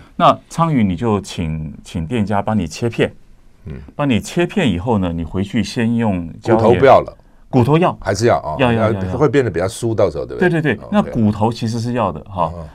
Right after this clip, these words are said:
Speaker 1: 然后你把它切，一条鱼把它切完以后呢，你回去先用椒盐把它腌腌。
Speaker 2: 是。
Speaker 1: 然后就炸。
Speaker 2: 嗯。
Speaker 1: 那炸，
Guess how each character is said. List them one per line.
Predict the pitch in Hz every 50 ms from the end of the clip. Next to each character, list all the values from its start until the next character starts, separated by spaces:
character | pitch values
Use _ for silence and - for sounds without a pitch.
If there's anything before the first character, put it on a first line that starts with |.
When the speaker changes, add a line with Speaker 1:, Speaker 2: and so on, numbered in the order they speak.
| - -
Speaker 1:
然 | 110 123
后 | 151 180 165
你 | 131 127 110
把 | 110
它 | 92 110 123
切， | 120 - - 147 139 131 - - -
一 | - 156
条 | - - 107 95 101
鱼 | 95 87 87 87
把 | 90 80
它 | 82 110
切 | 107 - - - 127
完 | 123 107 92 92
以 | 90 82
后 | 98 120 113
呢， | 98 90 87 87 - - - - _ -
你 | 92 90
回 | - - 98 110
去 | 110 - 135 110 90
先 | - - - - - 143 139 139 143 143
用 | 143 143 120 107 101 90 -
椒 | - 120 110 113 113
盐 | 92 85 82 87 87
把 | 90 78 73
它 | - 85 92 92 92 95
腌 | 92 95 107 107 107 110 104
腌。 | 107 107 107 107 107 110 - -
Speaker 2:
是。 | - - 95 82 67 - - _ _
Speaker 1:
然 | - 92 90
后 | 107 123 107 95 - -
就 | - 113 107 92 82 78 - - -
炸。 | - - 104 78 - - _ - - _ -
Speaker 2:
嗯。 | - - 67 - - - - _ _ _ - _ _ _ - - _ _ _ - _ _ - - - - -
Speaker 1:
那 | - 156 120 107 - - - - _ _ -
炸， | - 214 180 123 80